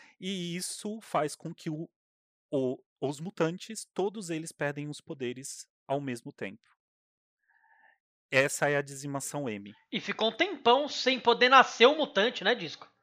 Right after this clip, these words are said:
Speaker 1: Uma, um tempão, um
Speaker 2: Foi um
Speaker 1: tempão,
Speaker 2: tempão de
Speaker 1: porque na
Speaker 2: anos na
Speaker 1: realidade
Speaker 2: H Q
Speaker 1: ela
Speaker 2: também.
Speaker 1: É, na realidade ela mudou a realidade toda da Terra pra que não existisse mais a mutação, o Gene X, né? Então muitos mutantes morreram no processo,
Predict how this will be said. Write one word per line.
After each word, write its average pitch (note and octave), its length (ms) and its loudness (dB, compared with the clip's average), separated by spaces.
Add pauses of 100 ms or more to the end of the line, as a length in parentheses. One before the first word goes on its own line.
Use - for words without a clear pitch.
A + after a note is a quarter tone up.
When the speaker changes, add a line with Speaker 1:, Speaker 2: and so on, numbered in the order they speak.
(460)
Speaker 1:
Uma, C#3 320 6
um B2 100 -4
tempão, C#3+ 720 4
um G#2 80 -12
Speaker 2:
Foi F#3 220 4
um A3 80 0
Speaker 1:
tempão, - 80 4
Speaker 2:
tempão C4 360 8
de G3+ 100 2
Speaker 1:
porque C#4+ 120 12
na A3+ 60 12
Speaker 2:
anos - 20 12
na D4 60 12
Speaker 1:
realidade C4 400 12
Speaker 2:
H A3+ 40 8
Q G#3+ 60 10
Speaker 1:
ela A3 160 8
Speaker 2:
também. G3 360 -2 (840)
Speaker 1:
É, B2+ 160 8
na A#2 200 4
realidade F3 580 2
ela E3+ 160 2
mudou C#3 720 2 (180)
a B2 100 2
realidade B2+ 560 0 (380)
toda F#3+ 340 8
da B2 140 2
Terra C#3 640 4 (320)
pra D3+ 180 8
que - 160 -4
não F3 160 2
existisse A3 720 -4
mais G#3 340 6
a G#3 60 2
mutação, C#3+ 500 0
o A#2 40 -4
Gene C#3 260 -2
X, - 500 -8 (240)
né? A#2 300 0 (400)
Então C#3 400 2
muitos F#3 400 -2
mutantes E3+ 380 -2
morreram D#3 500 2
no E3 140 -4
processo, - 640 -2